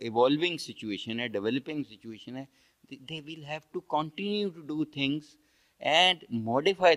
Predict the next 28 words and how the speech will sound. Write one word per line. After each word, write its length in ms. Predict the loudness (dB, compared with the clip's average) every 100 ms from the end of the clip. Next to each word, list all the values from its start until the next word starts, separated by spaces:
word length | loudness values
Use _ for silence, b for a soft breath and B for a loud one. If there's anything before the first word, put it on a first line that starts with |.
| 4
things 220 | -2 -2
according 720 | -6 -16 -8 2 2 2 -2 -4 -6
to 200 | -8 -10 _ _ _ _ _ _ 0
what, 140 | 0 0 _ _ -2
so 100 | 0
that 120 | 0 0
our, 180 | -2 -2 _ _ -2
our 100 | -2
students, 580 | -2 -8 -6 -2 -2 -4 -8 _ _ _ -2
they 140 | 0
get 260 | 0 -6 -4
the 60 | 2
best 240 | 2 2 -8 -20 _ _ _ -4
and 140 | -2 0
they 380 | -2 -4 -4
become 320 | -4 -2 -2 2 2
best 280 | 0 0 0
dentist, 440 | 2 0 -6 -10 -18 -6
best 240 | -6 -2 2
doctors, 400 | 2 2 -4 -4 _ _ B B B B B -4 2
and 280 | 4 4 0 -14 _ _ _ _ _ _ 0
our 80 | 0 2
patients 380 | 2 4 0 -2 -10 -10 -6
ultimately 600 | -2 0 0 -2 -4 -6 -10 _ _ -4
get 100 | -4 -4
the 80 | -4
best, 300 | -4 -6 -6
because 240 | -2 -2